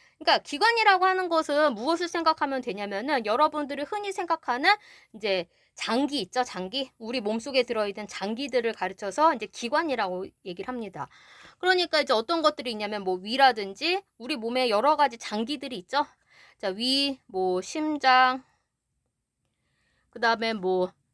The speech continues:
폐, 그 다음에 뭐, 대장, 뭐, 이런 것들.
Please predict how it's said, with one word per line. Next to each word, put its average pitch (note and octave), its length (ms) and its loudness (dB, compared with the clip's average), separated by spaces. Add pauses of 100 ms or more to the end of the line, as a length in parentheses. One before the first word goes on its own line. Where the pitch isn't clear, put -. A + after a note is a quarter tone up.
(1400)
폐, D4+ 540 2 (2250)
그 - 80 -12
다음에 A3 460 2
뭐, F3+ 260 -2 (340)
대장, C4 600 4
뭐, G3 120 -4
이런 A#3 220 -2
것들. F3 400 -8